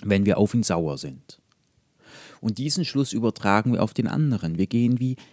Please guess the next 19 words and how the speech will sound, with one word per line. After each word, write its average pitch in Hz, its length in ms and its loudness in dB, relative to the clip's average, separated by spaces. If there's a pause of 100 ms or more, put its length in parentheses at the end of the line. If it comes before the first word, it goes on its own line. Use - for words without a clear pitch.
(220)
selbstverständlich 143 960 2
davon 113 320 0
aus, - 280 -4
dass 113 220 -2
der - 200 -8
andere 101 520 0
uns 110 180 -4
auch 160 260 6
nicht 127 320 2
grüßt, - 800 0 (500)
wenn 95 220 0
er 98 140 0
sauer 113 360 4
ist. - 320 -12 (1600)
Aber 92 120 -2
das 87 120 -6
ist 92 100 -4
vollkommen 95 560 -2 (1300)
unbegründet. 127 920 -2